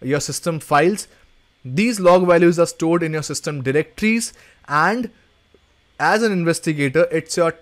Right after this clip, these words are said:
task to carve out those log files and try to find out crucial information out of them. What sort of information is present inside those logs?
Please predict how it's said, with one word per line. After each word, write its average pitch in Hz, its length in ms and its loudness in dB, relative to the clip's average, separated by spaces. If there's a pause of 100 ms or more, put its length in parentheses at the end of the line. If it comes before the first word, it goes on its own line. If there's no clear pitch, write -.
task 156 440 0
to 175 80 -6 (120)
carve 165 480 2
out 143 400 -2
those 160 320 0
log 131 320 0
files 131 460 -6 (320)
and 180 360 0
try 160 220 0
to 156 140 -2
find 131 320 -4
out 165 240 -4
crucial 143 480 -4
information 131 580 -6
out 120 180 -6
of 117 140 -6
them. 101 220 -16 (1000)
What 185 280 2
sort 220 160 2
of 208 140 0
information 202 480 -4
is 185 100 -2
present 165 380 0
inside 156 280 -4
those 147 200 -2
logs? 170 420 0